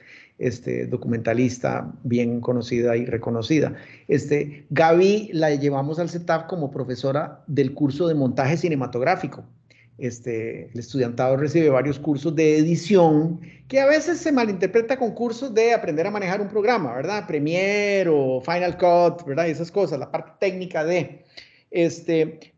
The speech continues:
pero hay, hay un curso específico que tiene que ver con el montaje. Y llevamos a Gabriela, a Gaby,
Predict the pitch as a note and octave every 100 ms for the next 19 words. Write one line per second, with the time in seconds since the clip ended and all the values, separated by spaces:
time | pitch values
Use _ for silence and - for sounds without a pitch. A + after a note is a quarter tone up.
0 | - G#3 G3 B3 B3+ G3 F#3 F#3 - F3+
1 | F#3+ G3 F3 G#3+ E3 - - F3+ - -
2 | B2+ C#3 C#3 D3 D3 D#3 D3 C#3+ C3+ C3
3 | A2 - - - - G#3 A3 A3 F#3+ G3+
4 | A3 G#3+ F#3+ F3 E3+ E3+ - _ - _
5 | - C3 C3 C#3+ -